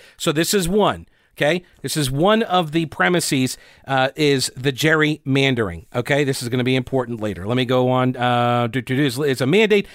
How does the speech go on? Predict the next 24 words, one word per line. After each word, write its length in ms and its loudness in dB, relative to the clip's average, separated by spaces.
It 60 -6
doesn't 180 0
match 180 0
reality. 500 2
Uh, 160 2
in 180 0
the 80 2
state 440 0
House 300 0
of 100 2
Representatives, 680 0
Democrats 480 0
captured 500 -2
fifty-three 680 0
percent 340 0
of 60 0
the 80 2
votes, 380 0
while 220 2
they 160 2
only 400 2
won 420 2
forty-three 760 0
percent 580 -2